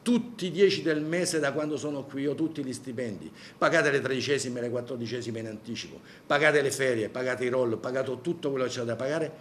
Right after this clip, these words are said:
con la continuità, col mio lavoro e il lavoro di tutte queste persone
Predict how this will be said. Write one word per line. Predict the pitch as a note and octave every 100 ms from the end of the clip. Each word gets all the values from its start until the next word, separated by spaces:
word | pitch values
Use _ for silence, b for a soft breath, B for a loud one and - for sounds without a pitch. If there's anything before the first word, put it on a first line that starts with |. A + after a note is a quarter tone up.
| B
con | - D#3
la | D3+
continuità, | B2 C3 B2 A#2+ G#2+
col | A#2+ C3 C3+
mio | C#3+ E3 F3 B2+ F#2+
lavoro | G#2 A2 E3 D#3
e |
il | C3+
lavoro | C3+ E3+ D3
di | D3
tutte | G3 - D#3+
queste | B2+ A2+ A#2
persone | G#2+ - F#2+ - -